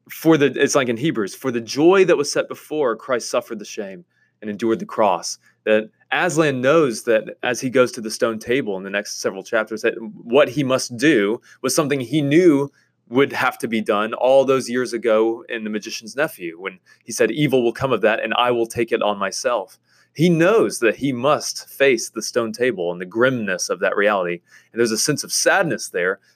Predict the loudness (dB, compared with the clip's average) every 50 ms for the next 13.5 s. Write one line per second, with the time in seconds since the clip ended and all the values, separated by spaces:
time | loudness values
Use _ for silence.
0 | _ _ _ 2 4 4 2 0 -2 -6 -8 -6 -2 -4 -4 -4 -4 -10 -12 -10
1 | -4 0 2 4 4 4 4 2 0 -2 -6 -8 -8 -6 -6 -8 -8 -10 -14 _
2 | _ _ _ _ _ _ _ _ _ _ -6 -2 -2 -2 -2 -4 -8 -8 -8 -2
3 | 2 4 6 6 6 6 4 2 2 0 0 -2 -2 -2 -4 -4 -4 -10 -18 -12
4 | -10 -10 -8 -8 -10 -12 -16 _ _ 4 6 6 6 6 4 4 0 0 2 2
5 | 2 2 0 -2 -4 -2 0 0 2 2 2 0 -2 -4 -8 -14 -18 _ _ _
6 | _ _ _ _ _ _ _ _ _ 0 2 4 4 4 2 0 0 0 2 2
7 | 2 -2 -6 -4 -6 -6 -6 -6 -10 -12 _ _ -20 -18 -18 -16 -16 -18 -18 -18
8 | -18 -18 -18 -18 -16 -16 -18 -18 -16 -8 -4 -4 -4 -4 -4 -6 -6 -6 -8 -10
9 | -12 -16 -16 -18 _ _ _ _ _ _ _ _ -6 -4 -2 -2 -2 -2 -2 -4
10 | -4 -2 -2 -4 -8 -12 -12 _ _ _ _ _ _ _ _ _ _ _ _ _
11 | _ _ _ _ _ _ _ -20 -14 -4 -4 0 2 2 2 4 4 2 2 2
12 | 2 2 2 4 2 0 0 0 -4 -4 -4 -4 -4 -6 -6 -2 0 2 2 2
13 | 2 2 0 0 0 0 -4 -4 -8